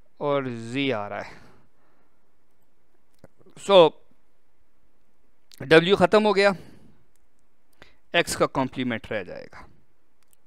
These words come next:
ठीक है, एक्स का कॉम्प्लीमेंट रह जाएगा। अब यूं चलना है, यूं चले, यूं चलना है।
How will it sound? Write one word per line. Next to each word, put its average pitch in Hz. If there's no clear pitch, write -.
ठीक 139
है, 170
एक्स -
का 143
कॉम्प्लीमेंट 117
रह -
जाएगा। -
अब 170
यूं 160
चलना 120
है, -
यूं 135
चले, 180
यूं 131
चलना 107
है। 107